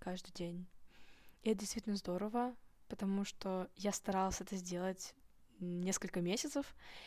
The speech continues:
и я постоянно прекращала, постоянно мне было либо лень, либо что-то еще. В общем, сформировать привычку как таковую у меня не получалось очень долго. И вот, наконец, я поняла, что каждый день, когда я просыпаюсь, я думаю о том, что мне нужно сделать йогу прямо сейчас.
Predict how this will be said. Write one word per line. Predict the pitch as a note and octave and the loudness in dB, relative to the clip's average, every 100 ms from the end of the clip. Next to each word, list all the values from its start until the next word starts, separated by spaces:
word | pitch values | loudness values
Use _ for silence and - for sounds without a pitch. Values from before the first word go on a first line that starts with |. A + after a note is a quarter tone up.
| - - | -14 -4
и | G3+ | 2
я | G#3 | 2
постоянно | G#3 G3+ - G3+ G#3+ A3+ G#3+ | 2 -2 2 4 6 4 2
прекращала, | - G3+ G3+ - G#3+ C#4 C4+ B3+ | 0 0 2 4 6 6 6 4
постоянно | G#3 - G#3+ G#3 | 0 -2 2 4
мне | G3 F#3+ | 4 2
было | F#3 F#3+ | 2 0
либо | F#3 F#3 | 0 0
лень, | F#3+ G3 G3+ | 0 2 2
либо | G3 F3+ | 0 -2
что-то | - - F#3+ | -8 -8 -6
еще. | F3+ - A#3 C4+ - - - | -2 2 2 0 -4 -14 -6
В | - | -2
общем, | G#3 - G3+ | -2 0 0
сформировать | - G#3+ G#3 G#3 G#3 G#3+ | 0 0 2 4 4 2
привычку | - F#3+ B3 - - | 0 0 0 0 2
как | A#3 | 2
таковую | - - G3+ G#3 G#3+ | 0 0 2 4 2
у | G3+ | 2
меня | F#3 G3 | 2 4
не | G3+ | 2
получалось | G3 F#3+ F3+ - G3+ G3+ - | 0 -2 -2 0 0 -2 -2
очень | G3 - F#3+ | -4 0 0
долго. | F3 E3+ E3+ E3+ F#3 _ - - - - - - _ - | 0 -2 -4 -8 -8 _ -20 -20 -20 -20 -20 -20 _ -6
И | A3+ | 0
вот, | G#3+ G#3 | 2 2
наконец, | G3+ F#3+ F#3 A3 C#4+ - | 2 2 4 4 2 0
я | A3+ G3+ | 2 2
поняла, | F#3+ F#3+ G3 | 2 2 2
что | G#3+ G3+ | 2 0
каждый | - G3 F#3+ - | 2 4 2 -2
день, | F3+ F#3 G#3+ D4+ - - | -2 0 0 -4 -10 -4
когда | G#3 F#3+ | 0 2
я | F#3 | 2
просыпаюсь, | - - - F#3+ G#3 G#3 | 0 -4 0 2 2 2
я | G3 | 0
думаю | F#3 F#3 | 2 2
о | F3+ | 2
том, | F#3 F#3+ | 2 0
что | - G3 | 0 0
мне | F3+ | 0
нужно | F#3 G3 | 2 0
сделать | F3+ F#3 F3 E3+ | 0 0 0 0
йогу | F#3 F#3 A3+ | -2 0 0
прямо | G#3 F#3 F3+ | 0 0 -2
сейчас. | - - G3 D4 | -4 2 2 2